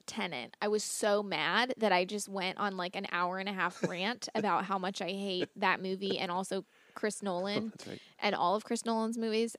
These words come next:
Speaker 1: It's not, I don't necessarily hate all of his movies. I just hate, uh, everything he does. Um, and so Keith started recording that, and there's, like, a
Speaker 2: Oh,
Speaker 1: chunk
Speaker 2: yeah.
Speaker 1: of you talking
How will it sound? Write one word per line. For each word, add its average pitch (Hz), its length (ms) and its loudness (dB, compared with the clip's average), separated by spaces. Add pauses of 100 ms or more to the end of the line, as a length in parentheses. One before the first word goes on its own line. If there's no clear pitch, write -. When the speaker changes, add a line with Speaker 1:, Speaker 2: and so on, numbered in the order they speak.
Speaker 1:
It's 247 220 0
not, 277 260 10
I 277 60 8
don't 285 240 2
necessarily 220 600 -2
hate 180 500 -2
all 196 260 4
of 190 60 -2
his 190 200 -8
movies. 185 540 -4
I 175 80 0
just 190 200 -12
hate, 190 300 -4 (240)
uh, 160 240 4
everything 185 300 -4
he 185 80 -8
does. 160 160 -6 (480)
Um, 190 460 8 (1300)
and 262 200 8
so 277 160 6
Keith 330 260 4
started 277 320 4
recording 214 540 0
that, 143 240 2
and 202 140 -2
there's, 196 300 0
like, 196 160 -4
a 196 40 -2
Speaker 2:
Oh, 190 40 -4
Speaker 1:
chunk 190 340 0
Speaker 2:
yeah. 190 40 -4
Speaker 1:
of 185 80 -6
you 185 220 -4
talking 185 460 -4